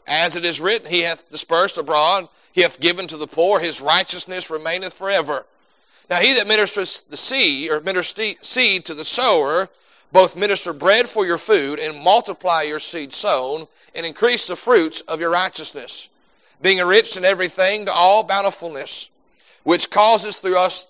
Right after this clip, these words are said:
through us thanksgiving to God. The administration of this service not only supplieth the want of the saints, but is abundant also by many thanksgivings unto God. Whiles by the experience of this ministration they glorify God for your profess-, professed subjection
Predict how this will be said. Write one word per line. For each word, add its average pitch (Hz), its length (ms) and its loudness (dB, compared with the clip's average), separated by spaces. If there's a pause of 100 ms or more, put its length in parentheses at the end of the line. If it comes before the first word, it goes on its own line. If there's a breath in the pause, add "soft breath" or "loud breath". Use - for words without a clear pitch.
(300)
through 202 180 4
us 175 160 0
thanksgiving 165 580 -2
to 160 80 -6
God. 120 360 -4 (440 soft breath)
The 170 160 2
administration 185 800 2
of 175 100 -4
this 175 160 -2
service 208 460 0
not 165 160 -4
only 190 280 0
supplieth 185 560 -4
the 165 80 -8
want 170 160 -2
of 151 40 -10
the 151 60 -6
saints, 175 640 -6 (400 soft breath)
but 175 100 2
is 160 80 -2
abundant 208 460 0
also 185 380 0
by 160 160 -2
many 185 300 -4
thanksgivings 160 880 -4
unto 143 160 -10
God. 123 360 -2 (600 soft breath)
Whiles 170 320 4
by 170 140 0
the 165 100 -4
experience 185 380 -2
of 175 60 -4
this 175 200 0
ministration 185 640 0
they 156 100 -4
glorify 160 540 2
God 160 360 0
for 160 100 -12
your 147 100 -6
profess-, 160 520 -6
professed 170 380 -6
subjection 175 680 -4